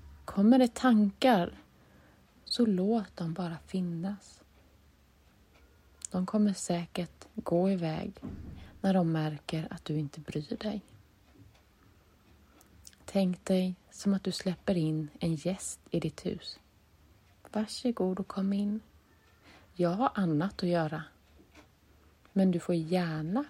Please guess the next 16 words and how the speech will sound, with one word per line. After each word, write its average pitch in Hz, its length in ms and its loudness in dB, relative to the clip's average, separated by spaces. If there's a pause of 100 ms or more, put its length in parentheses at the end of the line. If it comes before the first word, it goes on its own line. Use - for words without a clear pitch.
komma 220 320 4
in 190 240 0
och - 140 -4
se 170 340 0
hur 170 180 0
jag 160 160 0
bor. 175 460 -4 (1600)
Men 214 160 6
nu 254 120 8
måste 240 300 4
jag 180 140 0
återgå 165 480 -2 (240)
till - 160 -6
mitt. 180 180 -4 (1400)
Gästen 180 440 -4
kommer 165 540 -2